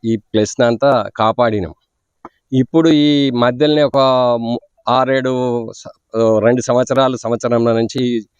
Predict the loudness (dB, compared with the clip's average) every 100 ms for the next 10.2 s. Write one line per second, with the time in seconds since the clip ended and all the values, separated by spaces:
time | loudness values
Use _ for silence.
0 | _ 0 0 2 2 2 0 -2 -2 -2
1 | -2 -4 -4 -2 -2 -2 0 -2 -2 -4
2 | -4 -8 -8 -8 -8 -2 -2 0 -2 -2
3 | -2 -6 _ _ -6 -4 2 4 4 4
4 | 0 -2 -2 -2 0 0 0 0 0 0
5 | 0 -2 -2 -2 0 2 2 2 0 0
6 | 2 2 2 2 0 -2 -4 -4 -2 0
7 | 0 0 -2 0 0 0 -2 -2 -2 -2
8 | -4 -2 0 0 -4 -10 -16 -12 -6 -2
9 | -2 -2 -2 -2 -2 -4 -4 -2 0 2
10 | 2